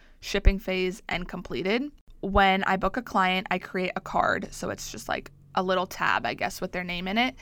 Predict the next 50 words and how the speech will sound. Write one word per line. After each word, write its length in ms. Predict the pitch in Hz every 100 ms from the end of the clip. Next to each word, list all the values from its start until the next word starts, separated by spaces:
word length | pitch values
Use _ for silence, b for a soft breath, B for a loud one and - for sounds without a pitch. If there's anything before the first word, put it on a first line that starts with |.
| B B
It's 160 | 214 220
really 220 | 247 262
hard 200 | 240 196
to, 80 | 196
like, 260 | 180 175 - - - - -
explain 480 | 190 - - 185 180
what 100 | 180
Trello 420 | - 180 180 175
is 120 | 170 170
and 100 | 180
how 140 | 170
I 60 | 165
use 200 | 156 202
it 100 | 160
without, 380 | 139 151 -
like, 160 | 170 135
showing 320 | - 170 156
you 120 | 170
a 40 | 165
video 340 | - 143 131
of 120 | -
how 340 | - 170 160 - -
it 160 | - -
looks, 400 | 127 220 - -
but 340 | - 185 180 - B B B B B B -
I'll, 320 | 202 135 -
<laughs> 40 | -
I'll 80 |
do 120 | 185 190
my 140 | 185
best. 440 | 175 185 226 - - B B
When 200 | 240 214
a 40 |
client 320 | 220 196 196
books, 300 | 190 190 -
they're 280 | - 190 190
automatically, 800 | 185 185 190 190 190 208 202 202 - _
if 200 | - 208
they 340 | - 196 208 226
are 460 | 202 196 190 190 - _ -
a 120 | 185
custom 400 | - 180 - 220
client, 460 | - 220 233 196 -
then 180 | 185
they're 180 | 190 190 -
automatically 800 | 185 185 185 185 185 190 185 -
added 400 | 175 180 180 214
to 160 | -
the 120 | 175 180
queue 580 | - 170 175 180 254